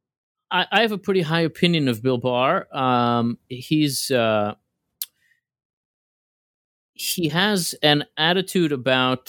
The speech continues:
the separation of powers that isn't quite mine.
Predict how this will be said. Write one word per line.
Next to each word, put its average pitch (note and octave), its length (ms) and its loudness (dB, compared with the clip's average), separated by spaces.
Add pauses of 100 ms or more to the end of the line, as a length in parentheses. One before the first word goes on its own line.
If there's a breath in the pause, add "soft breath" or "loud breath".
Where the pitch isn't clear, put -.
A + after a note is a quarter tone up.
the A#2 160 2
separation C#3 640 0
of A#2+ 120 -4
powers D3+ 480 0
that C#3 100 2
isn't D3 240 0
quite D3+ 420 -2
mine. C#3+ 540 0